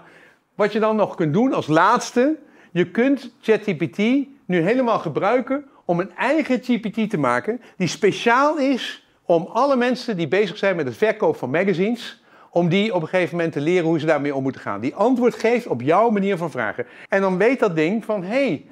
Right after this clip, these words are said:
als ik een magazine wil maken, dan moet ik eigenlijk dit soort bedrijven gaan zoeken. En dan moet ik dit soort teksten gooien. En deze offerte werkte beter, of deze aanbieding werkte beter dan die aanbieding." En dat maakt hij dan, en dat traint hij, dat, dat houdt hij confidential.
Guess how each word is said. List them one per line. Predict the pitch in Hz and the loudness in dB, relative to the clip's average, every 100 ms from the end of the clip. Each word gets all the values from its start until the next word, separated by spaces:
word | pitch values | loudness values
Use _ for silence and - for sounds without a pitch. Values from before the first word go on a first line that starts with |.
| _ _ | _ _
als | 185 | -2
ik | 208 | 0
een | 202 185 | 0 2
magazine | 285 269 214 196 | 4 4 2 2
wil | 147 131 | 2 2
maken, | 127 120 - 214 | 0 0 0 0
dan | 202 | 2
moet | 196 202 | 2 0
ik | |
eigenlijk | 226 269 262 196 160 131 | 0 0 2 0 0 0
dit | 247 | 0
soort | - 233 | 0 0
bedrijven | 190 202 240 233 185 | 2 2 2 0 -2
gaan | 156 127 | -4 0
zoeken. | 131 - 113 | -2 -2 -2
En | |
dan | 156 | 0
moet | 180 | 0
ik | 151 | 2
dit | 240 247 | 0 0
soort | 240 233 | -2 0
teksten | 254 247 - - | -2 -2 -4 0
gooien. | 160 131 | 0 2
En | 143 | 2
deze | 175 285 208 240 | 2 2 2 2
offerte | 175 214 196 208 | 2 2 2 2
werkte | 180 170 151 | 2 0 0
beter, | 196 214 196 | 2 2 0
of | 143 | 0
deze | 185 208 | 0 2
aanbieding | 180 202 190 175 185 | 0 2 0 0 0
werkte | 160 - 139 | -2 -2 -2
beter | 156 160 190 | 0 0 0
dan | 190 208 | -2 0
die | 220 262 - - - - | 2 2 0 -8 -18 -2
aanbieding." | 170 151 139 90 - _ - _ - | 0 2 0 -4 -10 _ -20 _ -8
En | - 196 | -2 0
dat | 190 - | 0 -2
maakt | 220 220 | -2 0
hij | 202 | 2
dan, | 190 190 | 2 2
en | 190 | 2
dat | 185 180 - | 2 0 -4
traint | 208 262 277 | 2 4 2
hij, | 202 175 151 | 0 -2 0
dat, | 165 170 | -2 0
dat | 185 185 | -2 2
houdt | 185 220 | 2 2
hij | 175 - | 0 -2
confidential. | 190 175 143 123 165 - 226 320 | -2 -2 0 0 0 0 0 -2